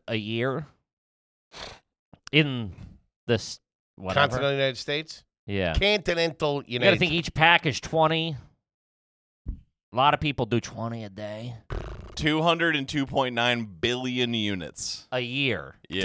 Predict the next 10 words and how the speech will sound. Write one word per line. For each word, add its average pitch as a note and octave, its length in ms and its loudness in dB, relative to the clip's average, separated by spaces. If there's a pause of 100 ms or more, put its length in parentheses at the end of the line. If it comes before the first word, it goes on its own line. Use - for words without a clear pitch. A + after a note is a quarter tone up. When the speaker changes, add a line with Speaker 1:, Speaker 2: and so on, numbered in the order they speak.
Speaker 2:
Th-, - 80 -6
those A#3 220 4
are F#3 80 6
packs? - 760 2 (720)
Speaker 3:
No, G#2+ 200 6
no, G2+ 120 6
those G2+ 160 2
are G2+ 100 0
individual F#2 420 -4
cigs. - 400 -14